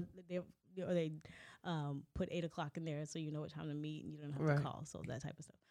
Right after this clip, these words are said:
Speaker 1: But in high school, phones were coming in. Um, we still met the, the same, the same way. You know, we were meeting, you know, at the little college, not, not, not college gathering, but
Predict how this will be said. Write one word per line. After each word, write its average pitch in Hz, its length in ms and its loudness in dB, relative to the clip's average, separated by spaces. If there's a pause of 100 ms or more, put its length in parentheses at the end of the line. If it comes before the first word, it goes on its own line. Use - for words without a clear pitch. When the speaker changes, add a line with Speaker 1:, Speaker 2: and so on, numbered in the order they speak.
(160)
Speaker 1:
But 196 140 8
in 170 100 4
high 170 120 2
school, 156 280 -2
phones 151 280 -4
were 160 80 -6
coming 156 320 -2
in. 143 460 0
Um, 165 240 4
we 220 100 8
still 359 220 4
met 311 180 4
the, 233 300 2
the 220 100 4
same, 208 540 0
the 202 80 -2
same 190 280 0
way. 208 260 0
You 156 180 0
know, 156 140 2
we 165 120 2
were 160 120 4
meeting, 160 580 -2 (160)
you 165 160 -2
know, 147 320 0
at 160 140 0 (760)
the 165 80 2
little 160 360 4
college, 165 440 0 (160)
not, 175 180 -4
not, 185 200 -2 (200)
not 208 200 -6
college 156 340 -2
gathering, 156 380 -4
but 156 140 -6